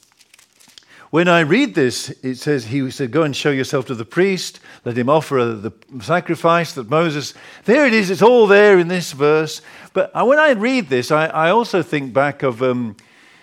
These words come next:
some, some of you will know this better than me. I know, I dabble in history. I don't really know history. Um, but, uh, there was a man, uh, in the Reformation named Bilney.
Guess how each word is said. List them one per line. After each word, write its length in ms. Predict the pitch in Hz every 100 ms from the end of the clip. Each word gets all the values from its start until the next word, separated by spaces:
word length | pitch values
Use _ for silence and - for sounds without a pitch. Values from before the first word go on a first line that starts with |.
| _
some, 380 | _ - 135 127
some 180 | - 135
of 120 | 127
you 120 | 117
will 120 | 120 117
know 180 | 127
this 260 | 127 117 110
better 520 | - - - 123 120
than 200 | 107 110
me. 200 | 123 139
I 140 | 113 117
know, 260 | 120 113 120
I 160 | 123
dabble 400 | 120 151 151 120
in 140 | 101 92
history. 540 | 104 98 - - 80
I 80 | 98
don't 240 | 107 117
really 200 | 104 101
know 240 | 101 104 98
history. 600 | 98 - - 92 87 104 _ _ _ _ _ _ _ _ _
Um, 440 | 104 95 92 92
but, 400 | 85 104 101 - 139 -
uh, 400 | 107 107 - 104 -
there 160 | 120
was 180 | 131 120
a 80 | 123
man, 720 | 127 160 196 156 101 98 123 _ -
uh, 380 | 110 107 104 101 - - - - -
in 180 | - 110
the 100 | 110
Reformation 760 | 123 127 127 117 123 113 - 98
named 480 | 107 107 104 87
Bilney. 540 | 80 165 165 123 78